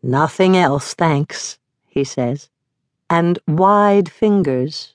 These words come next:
the fingers of someone who plays strings, take hold of his coffee cup. "Did you see that film?"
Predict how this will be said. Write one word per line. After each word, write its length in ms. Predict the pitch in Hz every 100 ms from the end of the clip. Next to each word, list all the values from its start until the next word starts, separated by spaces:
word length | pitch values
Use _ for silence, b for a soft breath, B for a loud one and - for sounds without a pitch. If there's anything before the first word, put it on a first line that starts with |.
| -
the 100 | 147
fingers 560 | - 185 180 170 160 143
of 200 | 139 -
someone 340 | 180 170 156
who 140 | 151
plays 360 | - 180 160 143
strings, 760 | - - 220 202 143 135 127 - b b b b
take 300 | - 165 -
hold 360 | - 180 160 143
of 80 | 127 131
his 140 | -
coffee 340 | - 190 -
cup. 320 | 120 123 - _ _ _ _ _ _ _ _ _ _ _ _ _ _ _ -
"Did 180 | 131
you 480 | 135 139 135 131 127
see 240 | - 175 147
that 300 | 151 147 -
film?" 480 | 214 180 123 131